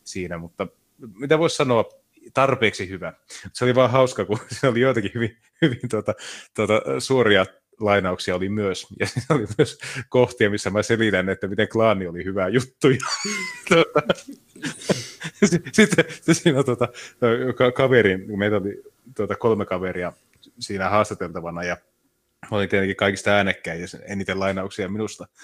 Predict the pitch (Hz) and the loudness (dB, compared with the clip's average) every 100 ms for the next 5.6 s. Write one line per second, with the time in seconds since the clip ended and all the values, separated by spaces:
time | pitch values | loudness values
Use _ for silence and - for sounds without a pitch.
0 | - - - - - 113 113 110 90 98 | -20 -20 -16 -4 -2 2 4 4 2 0
1 | 92 98 - - 110 110 127 - 143 151 | -2 -4 -6 -8 2 4 4 0 2 4
2 | 147 139 131 127 120 117 107 110 120 - | 4 2 4 4 2 2 2 2 0 0
3 | 113 - - - 208 196 190 180 143 - | -4 0 2 4 4 4 0 0 -2 2
4 | 160 135 117 - 131 117 104 - 117 - | 2 2 -4 -4 -2 0 -2 -8 -10 -10
5 | - 104 - 254 - | -10 -8 -4 -4 -6